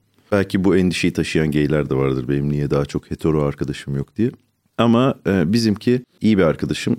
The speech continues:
Yıllar önce, e, tanıştık. E,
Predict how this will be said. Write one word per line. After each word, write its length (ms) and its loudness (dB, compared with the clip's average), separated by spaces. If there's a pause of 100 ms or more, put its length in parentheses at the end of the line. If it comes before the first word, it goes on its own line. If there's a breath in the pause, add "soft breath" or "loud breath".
Yıllar 280 0
önce, 420 0 (720 soft breath)
e, 360 0 (240)
tanıştık. 600 -4 (140)
E, 280 0